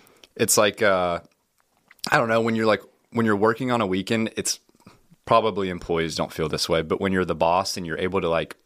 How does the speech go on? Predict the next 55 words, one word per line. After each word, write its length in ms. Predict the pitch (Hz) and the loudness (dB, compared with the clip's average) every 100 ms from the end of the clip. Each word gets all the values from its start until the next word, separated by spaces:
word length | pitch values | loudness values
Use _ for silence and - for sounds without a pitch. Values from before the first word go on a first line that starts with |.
| _ _ | _ _
incentivize 640 | 92 - 104 98 101 98 | -4 -2 0 2 2 0
people 240 | - 101 95 | -4 -4 -4
to 60 | |
come 260 | 82 - 98 | -4 -6 -4
in 220 | 95 104 | -2 -4
and 160 | 95 82 | -6 -4
work 260 | 95 98 | -4 -2
late, 300 | 90 90 104 | 0 0 0
it's 140 | 78 - | -4 -8
like, 200 | 82 - | -10 -10
cool, 240 | - 110 95 | -4 -2 0
we're 140 | 95 | 0
all 180 | 90 92 | 0 0
in 60 | 90 | -4
this 180 | 87 | -8
together. 440 | - 80 82 90 90 | -8 -4 -2 0 -2
It's 180 | 85 - | -4 -8
like, 220 | 82 - - _ _ | -10 -10 -20 _ _
it's 160 | - - | -2 0
like 140 | - | 0
when 100 | 131 | 0
you're 100 | 110 | -2
s-, 200 | - - - | -2 -4 -4
up 240 | - 101 - _ _ _ - | 0 0 -2 _ _ _ -2
at 180 | 95 | -2
three 220 | - 107 101 | 0 2 2
A 180 | 95 | 2
M 120 | 95 87 | -2 -4
with 120 | 87 | -2
your 80 | 95 | -2
buddies 300 | 85 90 87 | 0 -2 -2
studying 680 | - 95 90 90 85 87 87 | -2 0 0 -2 -6 -10 -12
in 140 | 90 85 | -10 -8
school 500 | - 104 87 82 76 | -4 -2 0 -2 -4
for 180 | - 92 | -4 -4
a 60 | |
test 260 | - 85 - | -2 -4 -4
that 120 | 85 | -8
you 100 | 87 | -4
have 120 | 87 | -4
the 80 | 92 | -4
next 220 | 95 95 | -6 -4
day 80 | 98 | -2
or 60 | 92 | -2
something. 260 | - 101 90 | -2 -6 -6
It's 140 | - | -6
like, 160 | 98 - | -4 0
yeah, 120 | 98 | 0
it 80 | - | 0
sucks, 400 | - 92 107 - | -2 0 0 -6
but 140 | 92 90 | -8 -8
it's, 140 | - | -6
like, 240 | 73 - | -8 -8
kind 220 | - 95 92 | -6 -2 -4
of, 280 | - - | -6 -18